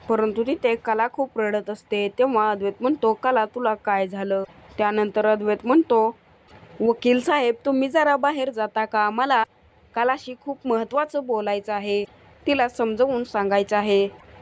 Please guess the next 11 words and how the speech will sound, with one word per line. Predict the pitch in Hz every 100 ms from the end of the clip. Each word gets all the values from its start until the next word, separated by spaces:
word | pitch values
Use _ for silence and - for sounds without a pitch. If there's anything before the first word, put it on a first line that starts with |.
| - -
तेव्हा | 233 247
ते | 254 233
वकील | 220 247 247 240
बाहेर | 214 262 226 220
निघून | 226 185 196 202
जातात. | 202 202 202 202 202 - -
अद्वैत | 226 240 226 226
कलाला | 226 214 208
म्हणत | 208 214 202 214
असतो | - - 277
की, | 294 233